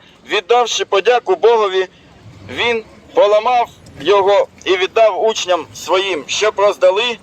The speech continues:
а вони роздавали народові. І мали вони трохи рибок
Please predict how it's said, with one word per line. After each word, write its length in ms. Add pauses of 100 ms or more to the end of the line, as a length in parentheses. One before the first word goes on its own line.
(440)
а 100
вони 440 (200)
роздавали 680
народові. 540 (1080)
І 140
мали 320
вони 240
трохи 440
рибок 480